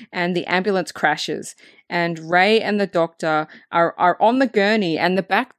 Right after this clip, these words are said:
the, the doors of the ambulance open up and the gurney slides out. So they're kind of having this battle on this gurney, and this gurney's, like, ro-, like, rolling down the street.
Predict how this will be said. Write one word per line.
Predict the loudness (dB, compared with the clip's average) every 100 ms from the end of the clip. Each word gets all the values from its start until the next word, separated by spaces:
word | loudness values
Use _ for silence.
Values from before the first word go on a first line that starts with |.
| _
the, | 2 2 0 -4 _
the | -2
doors | 0 -2 0
of | -2
the |
ambulance | 0 0 0 -2 -2
open | -6 -2
up | -6 -4
and |
the | -8
gurney | -2 -2 0
slides | -4 -2 -2 -2 -2
out. | -4 0
So | 0
they're | 2 0
kind | 2 0
of | 2
having | 0 0 -2
this | -4 -8 -2
battle | 0 2 0
on | 0 -2
this | -4 -4
gurney, | -2 -2 -2 -6 -4
and | -2
this | -2 -4
gurney's, | 0 2 2 2
like, | 0 0 -6
ro-, | -6 -2
like, | -2 -2 -8 _ _ _ _ -16
rolling | 0 2 4 2 0
down | 0 0 0
the | -6
street. | -4 2 2 0 -14